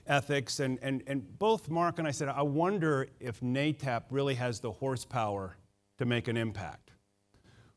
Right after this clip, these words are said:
We weren't so sure. We weren't so sure. So we said, "Let's call up some people, been around this a long time, and have a meeting." And so we got a couple of people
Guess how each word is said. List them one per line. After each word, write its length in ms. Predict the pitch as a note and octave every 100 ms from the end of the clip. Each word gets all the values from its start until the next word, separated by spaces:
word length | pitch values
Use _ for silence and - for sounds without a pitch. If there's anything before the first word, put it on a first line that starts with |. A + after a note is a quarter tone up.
| _
We 100 | C#3
weren't 260 | C3+ C3+ B2+
so 200 | C3+ A#2+
sure. 400 | - B2+ E2 - - _ _ _ _ _ _ - _ _
We 80 | A#2+
weren't 300 | A#2+ B2 A#2+
so 180 | - A#2+
sure. 300 | - C3+ A#2
So 120 | -
we 60 | B2+
said, 160 | C#3
"Let's 160 | D#3 -
call 320 | - E3+ E3
up 100 | D#3+
some 200 | - D3
people, 260 | D3 D3 D3+
been 160 | C#3
around 360 | C3+ C3+ C#3 C#3+
this 180 | C#3 -
a 40 |
long 440 | A2+ A#2 C3+ C#3+
time, 400 | - B2+ B2 B2+ B2 - - - -
and 120 | - A#2+
have 220 | C3 B2+
a 60 |
meeting." 420 | B2 C3 B2 E2 C2+ - -
And 160 | G#2 G#2
so 320 | - B2 A#2+
we 200 | A#2 B2
got 220 | B2+ B2
a 20 |
couple 340 | A#2 C3+ B2+ A#2+
of 140 | -
people 460 | C3 B2 A#2 A2